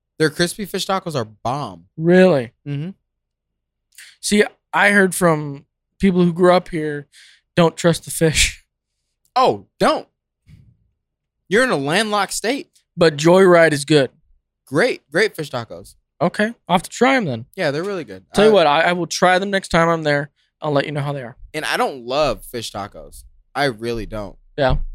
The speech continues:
Speaker 1: And it has avocado on it.
Speaker 2: I love avocado.
Speaker 1: And I don't.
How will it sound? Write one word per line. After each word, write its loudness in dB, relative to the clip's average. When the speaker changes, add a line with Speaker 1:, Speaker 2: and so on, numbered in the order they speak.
Speaker 1:
And -6
it -6
has 0
avocado -6
on -16
it. -20
Speaker 2:
I -2
love 0
avocado. -10
Speaker 1:
And -10
I -6
don't. -10